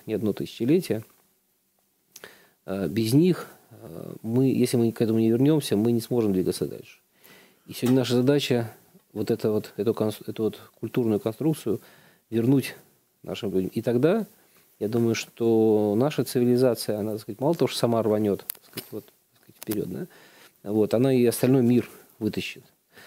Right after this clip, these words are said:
Потому что сегодня вот то, что вот щас Сережа очень правильно говорил,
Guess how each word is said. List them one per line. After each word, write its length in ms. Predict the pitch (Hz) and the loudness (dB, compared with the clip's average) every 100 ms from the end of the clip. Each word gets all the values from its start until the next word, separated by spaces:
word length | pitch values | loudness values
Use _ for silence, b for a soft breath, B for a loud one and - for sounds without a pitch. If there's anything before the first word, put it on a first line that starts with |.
| B B - | B B -6
Потому 300 | 104 131 147 | 0 2 2
что 280 | 143 135 - | 2 0 -2
сегодня 360 | - 147 196 147 | -2 2 4 4
вот 80 | - | 2
то, 120 | 123 | 0
что 140 | - | 0
вот 100 | 107 | -2
щас 240 | - 110 - - | -2 -4 -8 -16
Сережа 340 | - 117 110 | -2 2 4
очень 200 | 101 107 | 2 0
правильно 300 | 101 107 98 | 0 0 0
говорил, 480 | 101 113 151 214 226 | 2 2 2 0 -4